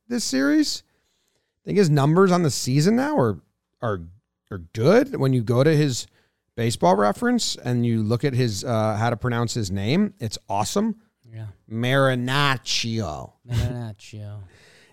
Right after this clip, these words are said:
Speaker 1: Uh,
Speaker 2: Joe's, Joe's rolls the R's. It sounds pretty cool.
Speaker 1: Marina-, Ma-, Marinaccio? Like that? Marinaccio?
Speaker 2: Marina-, I think he rolls the R's and he hits the C's softer. So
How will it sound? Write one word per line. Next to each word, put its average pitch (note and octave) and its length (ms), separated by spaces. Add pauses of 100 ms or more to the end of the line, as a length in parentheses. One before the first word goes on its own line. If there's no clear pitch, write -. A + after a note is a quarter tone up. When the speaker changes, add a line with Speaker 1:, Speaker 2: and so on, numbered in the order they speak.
(120)
Speaker 1:
Uh, B2 400
Speaker 2:
Joe's, A2 160
Joe's B2 360
rolls A#2 340
the F#2+ 140
R's. A2 380
It G#2 120
sounds G#2+ 340
pretty G#2+ 300
cool. G#2+ 440 (300)
Speaker 1:
Marina-, A#2+ 640
Ma-, G#2+ 480
Marinaccio? A#2 1000 (160)
Like G2+ 120
that? F#3+ 180 (420)
Marinaccio? G#2+ 760 (720)
Speaker 2:
Marina-, B2 400 (160)
I B2+ 60
think D3 160
he D3+ 80
rolls C3+ 380
the C#3+ 120
R's B2+ 320
and A#2+ 80
he A2 60
hits A2 300
the A#2 120
C's B2 560
softer. - 800
So A2 220